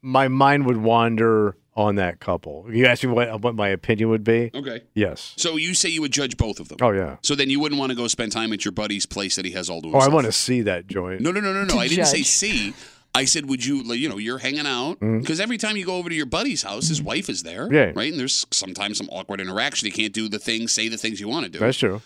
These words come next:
Speaker 2: So you wouldn't wanna go spend time at your buddy's house?
Speaker 1: I, I guess so. It'd be more of a clubhouse.
Speaker 3: Mm-hmm.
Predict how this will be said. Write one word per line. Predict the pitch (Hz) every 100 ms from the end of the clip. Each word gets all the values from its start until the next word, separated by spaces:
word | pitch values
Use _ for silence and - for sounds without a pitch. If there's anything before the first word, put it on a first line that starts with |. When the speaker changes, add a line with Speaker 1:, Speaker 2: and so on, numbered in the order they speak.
| -
Speaker 2:
So |
you | 131 135
wouldn't | 143
wanna | 131 131
go | 131
spend | - 127
time | 120 131
at | 120
your | 123
buddy's | 120 123 113
house? | 151 220 - _ _ _
Speaker 1:
I, | - 262
I | 247
guess | 254 262
so. | - 127 127 147
It'd | 147
be | 151
more | 147 135
of |
a | 107
clubhouse. | - 135 139 110 90 120 117 107 - -
Speaker 3:
Mm-hmm. | 180